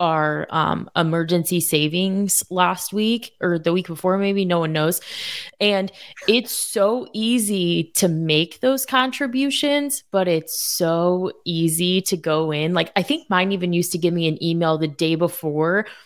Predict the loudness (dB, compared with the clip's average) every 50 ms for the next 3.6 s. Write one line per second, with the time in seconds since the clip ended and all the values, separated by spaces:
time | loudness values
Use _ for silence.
0 | _ 0 2 2 2 2 0 -2 -2 -2 0 2 2 2 0 0 0 -2 -2 -2
1 | -2 -2 0 0 2 0 0 0 0 0 0 0 0 0 -2 -2 -2 -2 0 0
2 | 0 0 0 -2 0 0 0 0 0 0 0 0 0 2 2 2 2 2 0 0
3 | 0 0 0 0 0 0 0 2 2 2 0